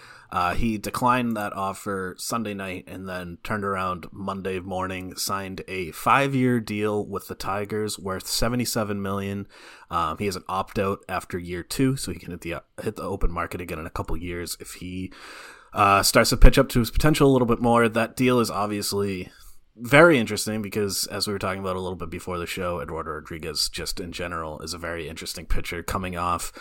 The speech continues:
a year where the results were awful, the peripherals were pretty good,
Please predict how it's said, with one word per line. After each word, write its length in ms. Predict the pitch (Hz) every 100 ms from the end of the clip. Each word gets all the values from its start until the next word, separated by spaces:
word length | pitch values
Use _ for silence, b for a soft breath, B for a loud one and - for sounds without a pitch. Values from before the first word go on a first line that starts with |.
| B B B
a 100 | 95
year 300 | 92 98 92
where 140 | 95
the 100 | 90
results 420 | 85 90 113 117 -
were 140 | 123
awful, 420 | 95 95 - 90
the 80 | -
peripherals 720 | - 92 90 101 92 85 -
were 460 | 95 92 90 85 - B B B B -
pretty 280 | - 165 151
good, 400 | 127 117 113